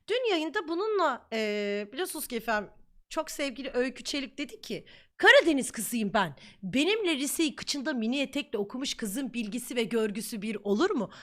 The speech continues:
Ben diz altında etekle büyümüş bir kızım." dedi. Ben de alıntıladım. Dedim ki, "Liseyi kıçında etek, etekle okumuş Karadeniz kızları fav." Yazdım şey bu.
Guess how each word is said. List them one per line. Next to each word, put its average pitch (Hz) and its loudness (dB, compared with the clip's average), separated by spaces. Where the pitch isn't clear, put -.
Ben 262 10
diz 302 -2
altında 247 2
etekle 220 -4
büyümüş 214 -4
bir 185 -6
kızım." 170 -6
dedi. 190 -6
Ben 440 12
de 370 8
alıntıladım. 392 8
Dedim 453 4
ki, - -2
"Liseyi 415 6
kıçında 403 -2
etek, 403 0
etekle 415 0
okumuş 339 -2
Karadeniz 381 2
kızları 359 -2
fav." 339 8
Yazdım 277 10
şey 359 0
bu. 196 -4